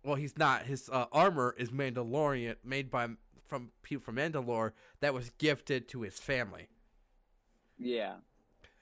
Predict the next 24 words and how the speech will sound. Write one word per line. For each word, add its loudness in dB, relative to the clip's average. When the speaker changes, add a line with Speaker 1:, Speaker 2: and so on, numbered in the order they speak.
Speaker 1:
But, 2
I 6
mean, 2
The 0
Mandalorian 4
is -2
taking 2
what 0
Star 4
Wa-, 4
Star 0
Wars 2
needs -4
to -4
be, -2
with -4
the -6
end 4
of 4
the -2
second -2
season -2
being 2
the, 2